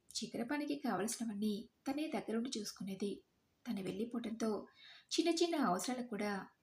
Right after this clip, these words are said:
కొడుకు కోడళ్ళ మీద ఆధారపడాల్సిన పరిస్థితి. అలా ఆరేళ్లు గడిచాయి. మామగారికి అన్నీ దగ్గరుండి అందిస్తున్న కారణంగానో ఏమో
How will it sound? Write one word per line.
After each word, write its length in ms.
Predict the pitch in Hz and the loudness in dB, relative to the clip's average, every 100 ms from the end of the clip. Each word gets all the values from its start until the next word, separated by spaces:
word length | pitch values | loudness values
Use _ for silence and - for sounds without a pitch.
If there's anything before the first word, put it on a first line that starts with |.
| _ - | _ -2
కొడుకు 320 | 196 190 233 | -2 0 0
కోడళ్ళ 320 | 233 214 220 | 2 2 2
మీద 220 | 220 196 208 202 - _ - | 0 0 -2 -4 -8 _ 0
ఆధారపడాల్సిన 680 | 226 254 302 254 196 - 220 | 2 2 2 2 0 0 -2
పరిస్థితి. 600 | 185 190 - 190 190 - _ _ _ _ - 233 | -4 -6 -6 -4 -2 -4 _ _ _ _ -6 2
అలా 200 | 240 240 | 4 4
ఆరేళ్లు 420 | 196 190 190 220 | 0 -2 -2 -4
గడిచాయి. 480 | 226 - 214 202 - - _ - - - 285 | -4 -4 -4 -4 -8 -18 _ -20 -20 -2 8
మామగారికి 580 | 269 320 349 320 294 262 | 10 10 8 6 6 4
అన్నీ 240 | 180 226 | 4 4
దగ్గరుండి 400 | 247 240 240 233 | 4 4 6 6
అందిస్తున్న 420 | 202 202 - 214 | 4 2 -2 -6
కారణంగానో 600 | - 202 185 202 220 226 | -4 -6 -4 -2 0 2
ఏమో 400 | 214 196 202 196 | 0 0 -2 -4